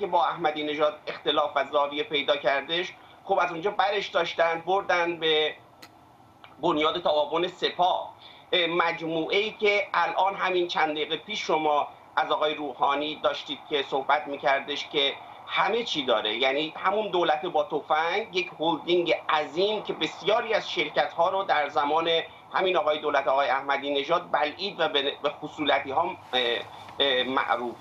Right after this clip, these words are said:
شد. و یکی از کارهای بسیار عجیبی که بعد آقای بزرپاش در مجموعهٔ موبین، هلدینگ موبین،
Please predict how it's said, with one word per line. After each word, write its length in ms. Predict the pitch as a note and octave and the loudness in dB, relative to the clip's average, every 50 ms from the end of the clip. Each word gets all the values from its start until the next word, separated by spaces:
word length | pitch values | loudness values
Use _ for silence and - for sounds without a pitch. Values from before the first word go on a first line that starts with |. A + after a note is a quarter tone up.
| - - - | -14 -10 -6
شد. 180 | G#2+ F#2+ F3+ - - - - - - - - - - D3 D3+ | -4 -4 -4 -4 -8 -14 -18 -18 -18 -20 -16 -14 -6 -2 0
و 60 | F3+ F3 E3 D#3+ - D#3+ D#3+ D#3+ | 0 2 2 0 0 -2 -2 -2
یکی 300 | G#3 C4 B3+ - C4+ A#3 | -2 -2 -2 -2 0 0
از 180 | G#3+ G#3+ G#3+ - | 2 0 0 -2
کارهای 360 | - F#3+ E3+ E3+ F#3 G#3 A3 | -2 0 2 2 2 0 0
بسیار 560 | - - F#3 F#3 - - F3+ G#3 A3 B3+ - - - | -2 -4 -6 -6 -4 -2 2 2 2 2 0 0 2
عجیبی 580 | F3 F3 E3+ E3 - F#3 A3+ A#3 G3+ F#3 D3+ - | 2 2 2 0 -4 -6 -6 -6 -6 -6 -8 -4
که 340 | - E3+ D3 C#3 C#3 C3 - - | 0 2 2 2 2 0 0 2
بعد 280 | E3+ F#3 F3+ F3 - - | 2 2 2 2 2 2
آقای 640 | D3+ - - C#3+ D3 D3+ C#3 C#3+ D3 C#3+ C#3+ C#3+ | 0 2 2 2 2 2 2 2 2 4 4 2
بزرپاش 760 | C#3+ - C#3+ C#3 C3+ C3 C3 C3 C3 - - F3+ F3 F3 E3+ - | 2 2 0 2 2 0 -2 -4 -10 -8 -2 0 0 0 0 0
در 280 | - D#3+ C#3+ C#3 C#3 C3+ | 0 2 2 4 2 2
مجموعهٔ 640 | C#3+ C#3 C3+ C3 C#3 C#3+ D3 C#3+ C3 D3+ E3+ F#3+ | 2 0 0 0 -4 -6 -6 -2 0 2 2 2
موبین، 640 | F#3 F3+ E3+ D#3 C#3+ - - G3+ F#3+ D3+ A2 - - - | 2 2 0 0 0 0 0 2 2 2 0 -2 -2 0
هلدینگ 480 | C#3 E3 D#3 C3+ - F#3 G3+ G3 F3+ G3 | 2 2 2 0 0 -2 0 0 2 2
موبین، 480 | F#3 E3+ D3+ C#3+ D#3 D#3 C#3+ A#2 - | 2 2 2 2 2 2 2 0 -2